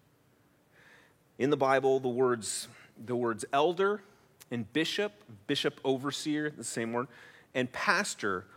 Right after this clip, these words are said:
all three of those terms, they're synonymous.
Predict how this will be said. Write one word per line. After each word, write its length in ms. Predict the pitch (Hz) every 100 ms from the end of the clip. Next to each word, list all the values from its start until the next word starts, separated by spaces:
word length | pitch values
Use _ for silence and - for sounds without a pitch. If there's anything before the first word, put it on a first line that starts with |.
| -
all 280 | 147 190 240
three 480 | 220 202 190 196 190
of 180 | 147 135
those 300 | 151 143 -
terms, 720 | - 160 135 117 104 101 - _ _ _
they're 160 | - 120
synonymous. 920 | - 127 113 113 120 87 - - -